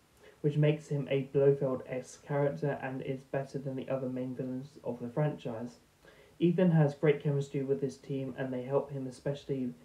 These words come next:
Benji, who helps him out in the field again. This movie is funny too, and there's some witty one-liners and physical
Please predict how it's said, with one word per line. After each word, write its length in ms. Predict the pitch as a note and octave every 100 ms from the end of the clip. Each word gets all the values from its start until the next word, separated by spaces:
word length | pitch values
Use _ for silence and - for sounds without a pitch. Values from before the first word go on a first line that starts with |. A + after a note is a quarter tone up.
| - -
Benji, 400 | C3+ C3+ C3+ C3+
who 120 | C3+
helps 320 | C3+ - -
him 100 | A#2+
out 260 | B2+ A#2+ B2+
in 120 | C3
the 80 | B2
field 340 | C#3+ C#3 C3
again. 360 | B2+ C#3+ C#3 D3 - - - - -
This 180 | G3 G#3
movie 280 | G3 F3+
is 120 | D#3+ D#3
funny 320 | E3 D#3+ D3+
too, 240 | - D3
and 120 | C#3+ C#3
there's 200 | C3+ -
some 220 | C#3 C3+
witty 240 | C#3+ D3
one-liners 680 | C3 C3 C3+ C3 C3 B2+ B2
and 140 | B2+
physical 480 | C#3 C#3 D3 C3+ B2